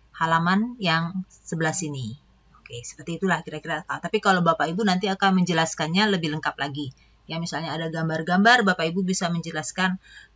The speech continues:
eh, ini gambar apa, itu gambar apa, seperti itu ya Bapak Ibu ya.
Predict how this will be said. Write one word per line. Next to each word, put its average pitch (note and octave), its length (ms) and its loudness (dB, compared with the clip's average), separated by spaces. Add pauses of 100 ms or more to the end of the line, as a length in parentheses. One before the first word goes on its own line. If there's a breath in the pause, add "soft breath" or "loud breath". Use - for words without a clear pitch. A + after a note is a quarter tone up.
eh, D#3+ 160 -6
ini F3 240 2
gambar D#3 320 -4
apa, F#3 320 0
itu F3 240 -8
gambar D3+ 320 -4
apa, F#3 400 2
seperti D#3+ 480 -6
itu D#3 160 -6
ya C#3+ 160 -4
Bapak C3+ 240 -6
Ibu D3+ 160 -6
ya. D#3 160 0